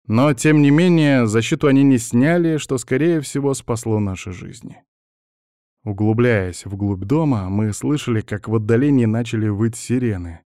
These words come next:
Значит, снаружи все еще было небезопасно, поэтому разумнее всего было оставаться здесь. Мы молча забрели в небольшую комнатку, отделенную от просторного помещения большими колоннами и аркой.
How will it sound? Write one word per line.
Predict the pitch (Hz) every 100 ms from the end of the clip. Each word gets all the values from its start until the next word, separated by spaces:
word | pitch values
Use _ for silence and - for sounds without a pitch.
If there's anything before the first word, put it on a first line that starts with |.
| _ _ _ _ _
Значит, | - 101 107 120 123
снаружи | 113 127 123 175 170
все | 160 - 143
еще | 147 - 117
было | 117 135
небезопасно, | 127 120 113 110 120 135 110 - - -
поэтому | 113 107 104 110 95 90 92
разумнее | 98 98 135 165 143
всего | 117 120 123
было | 117 104 113
оставаться | 110 - 101 92 - 92
здесь. | 101 - 110 - _ _ _ _ _ _ _ _ _ _ -
Мы | 123 220 190
молча | 127 127 123 117 117 151 151 127
забрели | 120 120 131 147
в |
небольшую | 123 113 107 - 127 110
комнатку, | - 127 165 160 - - 156 -
отделенную | 127 127 117 131 139 120
от | 113
просторного | 117 113 - 110 110 104
помещения | - 104 101 113 107 101
большими | 107 101 - 123 117
колоннами | 113 107 120 120 117
и | 120
аркой. | 117 104 - 85